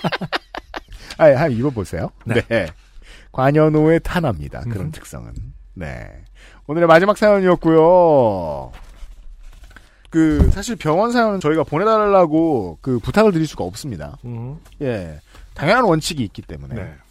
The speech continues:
Speaker 1: 네. 그럼에도 어떻게, 어떻게 이렇게, 어, 잘 피해서 오면, 예를 들면 동물병원. 엄청 반가워요.
Speaker 2: 네.
Speaker 1: 네.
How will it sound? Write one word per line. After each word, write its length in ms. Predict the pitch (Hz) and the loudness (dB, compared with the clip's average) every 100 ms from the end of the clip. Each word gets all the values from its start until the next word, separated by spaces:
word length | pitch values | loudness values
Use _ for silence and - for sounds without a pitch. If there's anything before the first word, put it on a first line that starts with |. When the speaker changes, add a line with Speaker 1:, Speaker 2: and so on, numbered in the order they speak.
| _ - | _ -14
Speaker 1:
네. 380 | 92 80 67 58 - - - - - _ | -12 -12 -16 -20 -20 -20 -20 -20 -20 _
그럼에도 360 | - 185 202 170 | -4 0 2 2
어떻게, 240 | 135 - | 0 -2
어떻게 280 | 165 - 156 | -4 -2 -2
이렇게, 440 | 127 127 101 101 143 - | -2 -4 -8 -10 -12 -6
어, 160 | 135 | -6
잘 220 | 127 156 160 | 0 2 4
피해서 340 | - 170 151 | 4 2 4
오면, 400 | 117 127 95 127 139 | 0 -2 -6 -8 0
예를 240 | 143 143 | 4 6
들면 300 | 135 139 139 | 4 0 -4
동물병원. 520 | 127 117 85 76 71 - _ - | -6 -8 -10 -16 -20 -20 _ -4
엄청 300 | 170 190 196 | -2 4 4
반가워요. 540 | 160 165 170 156 160 143 - | 4 4 4 2 0 -4 -10
Speaker 2:
네. 160 | 131 123 | -6 0
Speaker 1:
네. 240 | 165 | 0